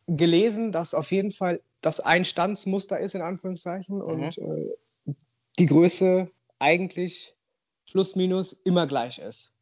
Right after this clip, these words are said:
Speaker 1: Das
Speaker 2: Ja.
Speaker 1: müsste man aber dann eventuell noch mal, falls es, äh, interessant ist, mal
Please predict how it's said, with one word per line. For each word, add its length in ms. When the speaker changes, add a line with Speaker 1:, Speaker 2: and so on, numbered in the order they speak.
Speaker 1:
Das 100
Speaker 2:
Ja. 80
Speaker 1:
müsste 180
man 140
aber 160
dann 140
eventuell 400
noch 140
mal, 120
falls 260
es, 280
äh, 40
interessant 480
ist, 160
mal 260